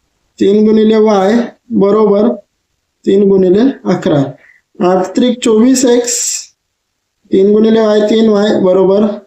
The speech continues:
अकरा त्रिक तेहतीस. समीकरण नंबर तीन. आपण बघू शकतो, समीकरण तीन आणि समीकरण एक मध्ये तीन वाय, तीन वाय सारखा झालाय, तर आपण दोन्ही समीकरणांची वजाबाकी करू. समीकरण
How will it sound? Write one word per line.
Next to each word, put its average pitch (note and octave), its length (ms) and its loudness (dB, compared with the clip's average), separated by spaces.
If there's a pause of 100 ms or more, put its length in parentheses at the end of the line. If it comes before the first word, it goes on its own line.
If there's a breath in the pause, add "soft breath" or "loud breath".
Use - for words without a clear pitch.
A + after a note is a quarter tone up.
(160)
अकरा F3+ 400 -2
त्रिक A3 360 -2
तेहतीस. D3 600 -4 (440)
समीकरण G3+ 520 0
नंबर F#3+ 360 2 (300)
तीन. C#3+ 200 0 (440 loud breath)
आपण B3+ 240 0
बघू C4 180 2
शकतो, C#4 300 0
समीकरण B3 460 2
तीन B3 240 0
आणि B3 200 2
समीकरण A#3+ 500 0
एक G#3 240 0
मध्ये A3+ 260 2
तीन A3 260 0
वाय, A3+ 180 0
तीन A3+ 180 0
वाय A3 160 0
सारखा G#3+ 400 -2
झालाय, F3+ 280 2 (500 loud breath)
तर F#3 60 0
आपण G#3+ 260 0
दोन्ही G#3+ 220 2
समीकरणांची G#3 680 0
वजाबाकी F#3 520 0
करू. F3+ 260 0 (1600)
समीकरण F#3+ 760 0